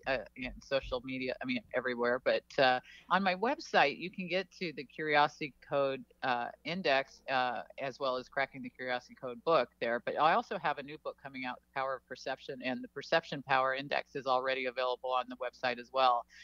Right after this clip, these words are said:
If they're consultants and they want to become certified, they can become certified. It's asynchronous. It's just a half-day course. They can get that. Uh, everything's, if, if they can go to the Curiosity information on my site, they can actually just go to curiosity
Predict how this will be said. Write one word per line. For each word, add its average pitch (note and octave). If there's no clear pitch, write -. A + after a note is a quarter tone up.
If E3
they're E3
consultants F#3+
and D#3+
they D3
want D3
to -
become C3+
certified, D#3+
they D#3
can D#3
become D#3+
certified. D#3
It's C#3+
asynchronous. D#3+
It's C#3
just C#3+
a C3+
half-day C#3+
course. C#3
They C3
can D3
get C3
that. B2
Uh, C3
everything's, D#3
if, D3
if C#3+
they D#3+
can D#3+
go D3+
to D#3
the C#3+
Curiosity D3
information D3
on C#3+
my C#3
site, F3+
they E3+
can D#3+
actually D3
just -
go E3
to C#3
curiosity C3+